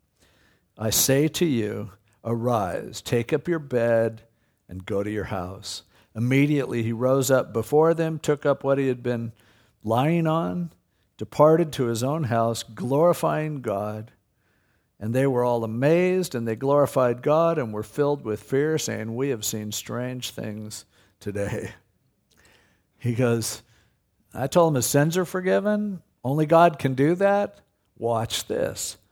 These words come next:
Boom. And he's up. And they were building a theological case, and he just completely blew all that out of the water by healing a man and declaring that his sins had been forgiven.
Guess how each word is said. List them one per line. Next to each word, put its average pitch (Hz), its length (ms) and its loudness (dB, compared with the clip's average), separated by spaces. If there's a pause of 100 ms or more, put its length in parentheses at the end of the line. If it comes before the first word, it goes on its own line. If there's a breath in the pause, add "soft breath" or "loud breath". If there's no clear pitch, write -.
(320)
Boom. 87 280 -10 (800)
And 110 140 -6
he's 104 180 -4
up. 92 320 -4 (300 soft breath)
And 123 220 0
they 175 180 10
were 196 180 2
building 151 500 6
a 117 60 -2
theological 165 920 4
case, 208 640 -2 (280 soft breath)
and 147 80 2
he 170 120 6
just 180 200 0
completely 190 520 0
blew 165 340 0
all 143 220 6
that 135 260 4
out 135 180 2
of 135 60 -8
the 120 80 -2
water 117 640 2 (560 soft breath)
by 113 480 -4 (160)
healing 160 540 2
a 113 40 -4
man 104 400 -8
and 120 280 -4
declaring 104 540 -8
that 107 120 -8
his 101 160 -6
sins 107 380 -6
had 98 140 -10
been 82 200 -14
forgiven. 98 640 -12